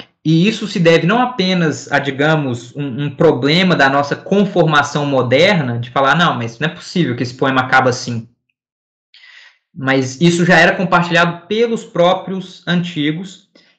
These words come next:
e, é, de fato, digamos, sintomático de que esse material, quando cantado, pura e simplesmente,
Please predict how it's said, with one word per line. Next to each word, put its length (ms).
e, 640
é, 600
de 140
fato, 1160
digamos, 1000
sintomático 1040
de 220
que 560
esse 360
material, 1200
quando 520
cantado, 800
pura 200
e 40
simplesmente, 1040